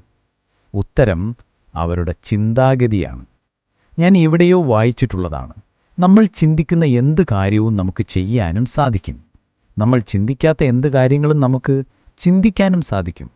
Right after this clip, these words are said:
പക്ഷെ നമ്മളിൽ ഭൂരിഭാഗവും ചിന്തിക്കാൻ ആഗ്രഹിക്കുന്നില്ല. ഇനി ചിന്തിച്ചാലും അതിനുവേണ്ടി പ്രവർത്തിക്കാൻ തയ്യാറാവുന്നില്ല. നിങ്ങളൊന്ന് ചിന്തിച്ചു നോക്കുക, ഇന്ന് ലോകത്ത് നമ്മൾ കാണുന്ന എല്ലാ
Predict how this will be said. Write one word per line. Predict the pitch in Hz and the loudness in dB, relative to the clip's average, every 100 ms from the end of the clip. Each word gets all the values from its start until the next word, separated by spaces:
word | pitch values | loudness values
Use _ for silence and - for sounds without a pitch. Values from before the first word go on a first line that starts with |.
| _ _ _ _ _ | _ _ _ _ _
പക്ഷെ | 165 - | -2 0
നമ്മളിൽ | 165 147 160 190 185 | 2 2 4 4 4
ഭൂരിഭാഗവും | 120 123 143 156 143 131 131 127 | 2 4 4 4 4 2 0 -2
ചിന്തിക്കാൻ | 110 113 123 123 107 | -2 0 0 0 0
ആഗ്രഹിക്കുന്നില്ല. | 92 104 107 101 - 82 69 62 - _ _ _ | 0 0 0 0 -2 -8 -8 -12 -16 _ _ _
ഇനി | 107 104 | -2 -2
ചിന്തിച്ചാലും | - 95 113 120 139 120 104 - _ - | -2 -2 0 2 2 2 -2 -8 _ -8
അതിനുവേണ്ടി | 127 139 135 120 113 | -2 2 2 2 0
പ്രവർത്തിക്കാൻ | 117 127 160 165 123 90 120 - | 0 0 -2 -4 -2 -4 -4 0
തയ്യാറാവുന്നില്ല. | 127 143 139 92 71 60 - - _ _ _ _ _ _ _ - | 2 4 4 0 -4 -10 -16 -20 _ _ _ _ _ _ _ 2
നിങ്ങളൊന്ന് | 202 185 139 120 | 4 4 4 0
ചിന്തിച്ചു | - 107 131 101 | -2 -2 0 -2
നോക്കുക, | 76 73 65 64 - _ _ _ - | -2 -8 -14 -14 -18 _ _ _ 0
ഇന്ന് | 185 202 | 4 6
ലോകത്ത് | 156 151 165 - | 6 4 4 0
നമ്മൾ | 139 117 139 | 0 2 0
കാണുന്ന | 135 113 107 104 95 | -2 -2 0 0 0
എല്ലാ | 104 139 | 0 2